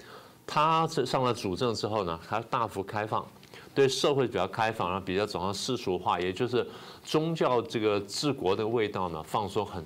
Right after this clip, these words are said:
多啊，不管是在教育方面啦，或者这个妇女的女权方面啦，或其他社会自由度方面开放很多，所以老百姓是很欢迎的。但有一件事情呢，倒不是很成功。沙烏地呢，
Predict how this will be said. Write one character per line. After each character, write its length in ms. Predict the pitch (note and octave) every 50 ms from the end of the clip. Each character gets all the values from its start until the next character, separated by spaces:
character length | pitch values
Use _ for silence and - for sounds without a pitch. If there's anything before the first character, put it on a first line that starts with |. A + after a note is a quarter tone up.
| D2+
多 260 | - F#2+ F#2+ G2 F#2+ -
啊， 140 | F#2 F2 E2+
不 160 | - - B2
管 180 | A2+ G2+ F2+
是 60 | F2 F#2+
在 80 | G2+
教 320 | G2 G2+ - C3 A2+ A2+ A2+
育 100 | G#2+ G#2
方 220 | G#2 - G#2+ A2
面 200 | A2 A2 G#2 G2
啦， 120 | G2+ F#2+ F2+
或 160 | F#2 - G2+
者 160 | - F#2+ G2
这 120 | F2+ G2 G2+
个 80 | G2+
妇 260 | F#2+ - - B2 A2+
女 140 | G#2 F#2 F2
的 120 | D#2+ F2+ F#2+
女 280 | F#2+ F#2 F#2 F2+ F2+
权 200 | F2 - G2 F#2+
方 160 | G2+ A2+ G#2+
面 220 | A2 A2 G#2+ G2+ G2
啦， 180 | F#2+ F2+ F2+ F2+ - - - - - - - - - -
或 160 | - A#2+ A#2+
其 160 | A2+ - - G2+
他 80 | G#2+
社 240 | A2 - - C#3 A#2
会 100 | A2 A2
自 160 | G#2 - -
由 120 | A2+ G2+ G2+
度 120 | A2 G#2
方 160 | F#2+ G#2 G2+
面 160 | G2+ F#2 F2 F2 F#2 -
开 120 | - A2+
放 160 | A2 A2+ G#2
很 140 | E2+ E2 D2+
多， 240 | D2 F#2 G2 G2 - - - - - - - - - - - -
所 160 | - - C#3
以 240 | C#3 C#3 B2+ A#2+ A2
老 240 | G2+ G#2 G2 G#2+ C3+
百 160 | D#3+ D3 G2+
姓 200 | F#2+ - A2+ G2+ F#2+
是 240 | F2+ - G2 F#2
很 180 | F2 - F#2 D#2+
欢 180 | - F#2+ G2 F#2+
迎 80 | F#2+
的。 140 | F2+ E2 -
但 160 | - - B2+ B2+
有 200 | G2+ D#2+ E2 G#2+
一 20 |
件 160 | C#3+ F#3 D#3
事 180 | C3 - - A2
情 200 | F#2+ F#2 E2+ E2
呢， 140 | E2 D#2 D#2
倒 300 | - F#2+ F#2 F#2 F2 F2 E2+ - -
不 120 | - G#2
是 100 | G#2+ -
很 100 | F#2 D#2+
成 220 | D#2 - E2+ E2+ F2
功。 240 | F2+ F#2 F#2 F#2 - - - - - - - - - - - - - - - - - -
沙 240 | - - E3+ E3 F3+
烏 100 | G3 G3
地 180 | F#3 F3+ D3+
呢， 300 | C3 A2 F#2+ F2+ F2 E2+